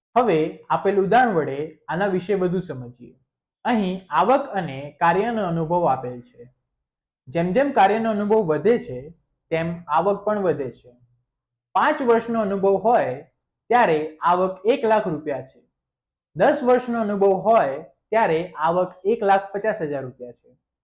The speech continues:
પચીસ વર્ષનો અનુભવ હોય ત્યારે આવક ત્રણ લાખ રૂપિયા છે.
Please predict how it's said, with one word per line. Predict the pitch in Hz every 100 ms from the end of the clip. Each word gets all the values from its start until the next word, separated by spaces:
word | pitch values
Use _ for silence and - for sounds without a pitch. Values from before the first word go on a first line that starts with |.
| _ _ -
પચીસ | 185 285 302 240
વર્ષનો | 247 240 233
અનુભવ | 208 196 202 165
હોય | 226 156 135 - _ _ -
ત્યારે | 247 180 151 156 151
આવક | 165 170 170 -
ત્રણ | 226 262 240
લાખ | 185 175
રૂપિયા | 147 135 123 123
છે. | -